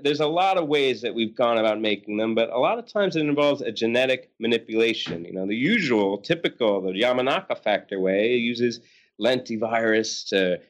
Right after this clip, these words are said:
encode or enforce expression of these genes that have been implicated in cancer. And even the reprogramming process itself can lead to damage of the D N A, leading to cancer or other kind of adverse effects. So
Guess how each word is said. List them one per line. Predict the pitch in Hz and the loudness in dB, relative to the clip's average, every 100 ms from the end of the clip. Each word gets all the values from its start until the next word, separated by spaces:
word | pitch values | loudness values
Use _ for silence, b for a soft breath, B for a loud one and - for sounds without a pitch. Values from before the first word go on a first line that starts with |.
| B 98 | B -4
encode | 101 - 120 123 120 | -4 -2 0 2 2
or | 107 | 0
enforce | 98 - 127 127 - | -2 -2 0 0 -2
expression | 107 - 120 117 127 117 | -6 0 0 0 -2 -2
of | |
these | 107 104 98 | 0 -2 -4
genes | - 120 117 113 110 | -2 0 2 0 -2
that | 104 104 104 _ _ | 0 0 -2 _ _
have | 110 104 | -8 -4
been | 123 135 | -2 -2
implicated | 135 135 - 131 131 131 | -2 -4 0 0 2 0
in | 123 | -2
cancer. | - 110 135 131 135 131 127 _ _ - | -2 0 0 -2 -6 -8 -8 _ _ -4
And | 139 147 151 | 0 0 0
even | 202 240 277 | -2 2 2
the | 247 | 2
reprogramming | 214 190 208 196 190 180 | -2 -2 0 2 0 0
process | 175 165 160 147 | -2 0 -2 -2
itself | 143 - - 208 139 92 - b b b | -4 -4 0 2 0 -2 -14 b b b
can | 139 131 | -6 -2
lead | 131 139 135 123 | 2 2 2 -2
to | - 135 127 117 | -4 0 2 2
damage | 104 117 127 123 117 113 | 2 2 2 2 0 -2
of | 101 | -4
the | 101 | -4
D | 95 104 95 | -2 2 2
N | 95 | 2
A, | 90 82 85 | 0 -2 -2
leading | 87 87 85 | -2 -2 -4
to | - 90 82 | -6 -8 -6
cancer | - 85 80 - 80 82 82 | -2 -2 -2 -4 -4 -4 -6
or | 85 82 - | -4 -4 -2
other | 87 85 82 - | 0 -2 -4 -6
kind | 85 85 | -4 -4
of | 82 _ b b - | -8 _ b b -2
adverse | 92 90 95 92 | 0 2 0 0
effects. | - - 120 104 - | -6 -2 -2 -2 -4
So | 113 110 | 0 0